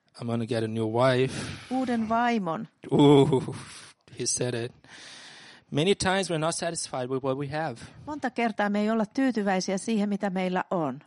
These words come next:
Speaker 1: And we want to produce more
Speaker 2: Ja me halutaan tuottaa
Speaker 1: than what we
Speaker 2: enemmän.
Speaker 1: need.
Speaker 2: Ja me enemmän kuin mitä me tarvitaan.
Speaker 1: But listen to what God says to this man.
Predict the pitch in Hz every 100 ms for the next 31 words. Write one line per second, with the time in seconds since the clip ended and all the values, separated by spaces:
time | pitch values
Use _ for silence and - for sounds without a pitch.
0 | 143 147 147 170 208 196 165 160 165 -
1 | 160 180 139 - - - 220 214 226 240
2 | 247 233 311 302 - - 135 139 143 151
3 | 175 208 131 - - - _ _ _ _
4 | _ _ _ 202 254 294 285 240 226 240
5 | 240 233 269 262 190 160 - - 147 156
6 | 208 240 233 202 180 208 170 170 170 -
7 | 165 160 - 135 139 139 120 113